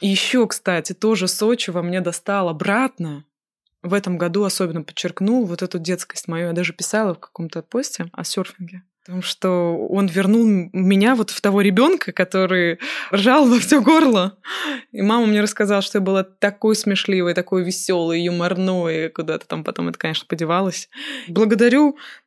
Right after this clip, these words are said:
за эту кофточку. Нравится она мне. Вот круто же, есть такая кофточка, которую мне нравится носить. У меня есть, у меня есть классная кофта. Мы, м, сытые, тёплые сидим, мы записываем подкаст. Это же круто.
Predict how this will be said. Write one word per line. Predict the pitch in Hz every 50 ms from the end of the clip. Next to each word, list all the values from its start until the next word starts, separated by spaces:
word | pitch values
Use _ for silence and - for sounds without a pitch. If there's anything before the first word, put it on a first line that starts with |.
| _ _ _ _ _ _ -
за | 208 185 226
эту | 226 220 202
кофточку. | - - 196 180 - - - - - -
Нравится | 175 185 190 196 190 180 - - 185
она | 175 170
мне. | 170 170 175 175
Вот | 175 175 -
круто | - - 226 226 220 -
же, | 190 175 180 175
есть | 180 196 190 -
такая | - - - 180
кофточка, | - - 226 220 - - - - - -
которую | - - - - 170 175 170
мне | 170 165 160 170 170
нравится | 170 170 175 180 175 - - 180
носить. | 170 165 160 - - 160 - -
У | 170
меня | 165 170 175
есть, | 185 165 160 - - - - _ _ -
у |
меня | 170 175 208
есть | 226 -
классная | - - 165 180 190 - - 151
кофта. | - - - 190 - - - _ _ - - - - - - - - _ _ _
Мы, | 185 175 202 214 196 175 185 -
м, | - - - - - - - - 208 - - - - - _ _ - - - 190
сытые, | 190 - - - 220 214 - 190 185
тёплые | - - 190 190 190 - 180 175
сидим, | - - 185 165 175 190 214 220
мы | 196 170 160 156 156 160 160 160 165 165 170 160
записываем | 165 156 - 196 196 - - 165 151
подкаст. | - 156 - - - 160 160 165 - - - - _ _ _ _ _ _ _
Это | - -
же | - -
круто. | - 185 202 202 208 - 170 165